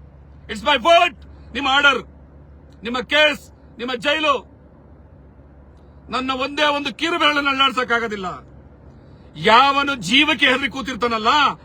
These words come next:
ಅವನಿಗೆ ನೀವು ಬೆದರಿಸ್ಬೋದು. ಯಾವನು <clears throat> ನಿಮ್ಮ ಬೂಟ್ ನೆಕ್ ರೆಡಿ ಇರ್ತಾನಲ್ಲ,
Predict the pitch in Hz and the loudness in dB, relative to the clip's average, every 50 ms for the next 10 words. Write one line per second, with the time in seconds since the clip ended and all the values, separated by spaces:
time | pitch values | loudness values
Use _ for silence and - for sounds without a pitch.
0 | - - - 196 220 269 320 330 311 294 285 277 269 226 233 233 233 220 - - | -20 -8 -4 -2 -2 0 0 -2 -2 -2 -4 -4 -4 -2 -4 -4 -4 -6 -10 -10
1 | - 254 - - - - - - - - - - - - - - - - - - | -12 -14 -14 -14 -16 -20 -20 -20 -20 -20 -20 -20 -20 -20 -20 -20 -20 -20 -20 -20
2 | - - - - - 190 214 254 277 285 285 277 277 277 269 262 208 - - - | -20 -20 -18 -12 -6 0 4 6 6 6 6 4 2 2 2 0 -2 -4 -6 -6
3 | - - 196 180 208 247 247 226 175 233 349 381 370 - - 302 - 285 269 214 | -4 -4 -4 -2 -4 -4 -4 -2 -2 0 0 0 0 0 -2 -2 0 0 0 0
4 | 226 240 269 277 226 - 240 233 226 233 | -2 -4 -4 -4 -4 -4 -4 -4 0 0